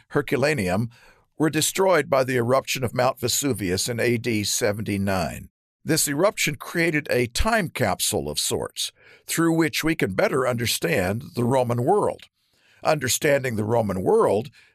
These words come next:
then helps us appreciate the background of the New Testament.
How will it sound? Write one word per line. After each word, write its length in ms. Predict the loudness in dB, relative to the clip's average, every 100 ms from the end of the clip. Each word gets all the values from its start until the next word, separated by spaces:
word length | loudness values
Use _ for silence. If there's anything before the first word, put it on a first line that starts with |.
| -2
then 180 | 0
helps 340 | 2 2 2 0
us 200 | -2 -2
appreciate 760 | -6 -2 0 0 -2 -2 -2
the 80 | -2
background 720 | 0 0 0 -4 -4 -2 -2
of 140 | -4 -4
the 80 |
New 160 | -6 -6
Testament. 560 | -2 -2 -2 -6 -12